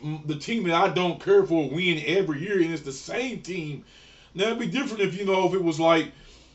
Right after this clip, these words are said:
San Antonio won one year, and then Chicago won, then L A, then maybe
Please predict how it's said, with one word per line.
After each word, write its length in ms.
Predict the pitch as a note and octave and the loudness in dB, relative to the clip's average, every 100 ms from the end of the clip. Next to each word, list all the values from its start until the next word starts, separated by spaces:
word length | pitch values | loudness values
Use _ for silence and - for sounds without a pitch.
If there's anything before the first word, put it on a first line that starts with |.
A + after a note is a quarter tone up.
| - | -20
San 460 | - - G3 G3 F#3+ | -12 -2 2 2 0
Antonio 760 | F#3 F3+ G#3 G#3 F#3 D#3 D3 C#3+ | -2 -4 -2 0 0 0 0 -2
won 360 | C3+ C#3 B2+ | -2 -4 -6
one 220 | B2+ B2 | -6 -8
year, 220 | B2 A#2+ A#2+ | -8 -6 -4
and 80 | |
then 280 | C#3 G#3 G#3 | 0 2 2
Chicago 600 | - D#3 D#3+ C#3+ C3 C3 B2 | -2 -4 2 2 2 0 -2
won, 180 | B2+ | -2
then 180 | B2+ F3 | 0 0
L 400 | F#3 G3 F3+ E3 | 2 4 4 4
A, 180 | C#3+ A#2+ | 4 2
then 180 | D3 D#3 | -2 -2
maybe 180 | F#3+ | -2